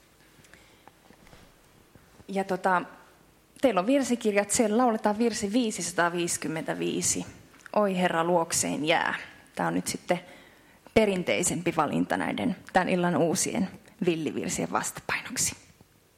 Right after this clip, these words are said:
Ja vielä mainostan tosiaan, että tervetuloa tulevinakin keskiviikkoina. Tämä sarja jatkuu vielä, ähm, tosiaan kolmena viikkona. Ja ensi kerralla, mm,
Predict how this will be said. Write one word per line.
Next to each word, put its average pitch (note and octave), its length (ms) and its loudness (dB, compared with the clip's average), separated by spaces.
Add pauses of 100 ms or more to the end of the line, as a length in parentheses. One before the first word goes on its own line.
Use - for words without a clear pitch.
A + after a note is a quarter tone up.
(960)
Ja D#4+ 80 4
vielä E4 180 4
mainostan C4 520 4
tosiaan, A3+ 360 4
että G#3+ 100 -2
tervetuloa G#3 840 4 (160)
tulevinakin D4 580 2
keskiviikkoina. C#4 840 2 (200)
Tämä F#3+ 200 4
sarja G3 320 4
jatkuu F3+ 540 4
vielä, E3 280 2 (1300)
ähm, F3+ 400 2
tosiaan F#3+ 300 2
kolmena F3+ 500 2
viikkona. C#4+ 640 4 (920)
Ja F#3+ 120 4
ensi D#4+ 340 2
kerralla, C#4 560 4
mm, - 1800 -6